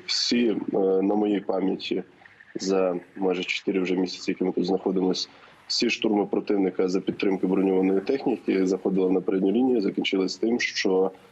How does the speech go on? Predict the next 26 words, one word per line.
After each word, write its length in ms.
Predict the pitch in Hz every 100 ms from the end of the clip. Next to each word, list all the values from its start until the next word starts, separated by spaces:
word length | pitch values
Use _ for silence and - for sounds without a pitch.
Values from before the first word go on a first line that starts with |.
| _
противник 500 | - 101 113 110 95
втратив 640 | - - 104 95 - 120 117 -
її 460 | 90 92 95 110
в 380 | 101 95 95 90
прямих 380 | - 98 101 98
боях. 400 | 95 90 - - - _ _ _
Тобто 400 | 101 90 107 95
сили 260 | - 107
оборони 340 | 95 92 113 101
достатньо 440 | 95 - 98 95
ефективно 720 | - 92 113 110 95 92 92 98
застосовують 760 | 101 90 - 98 - 95 90
об'єднаний 440 | 92 95 95 92 92
вогневий 400 | 95 98 95 95
вплив. 320 | - - - - - _
Як 160 | - -
піхотні 300 | - - 92
підрозділи 460 | 101 135 131 120 104
відпрацьовують 520 | 95 104 - 101 92
з 60 |
протитанкових 680 | - 98 95 98 95 - 92
засобів, 400 | 92 - 95 90
так, 180 | 104 98
відповідно, 400 | 92 98 95 95
відпрацьовує 480 | 90 98 - 98 92
артилерія, 480 | - 110 127 -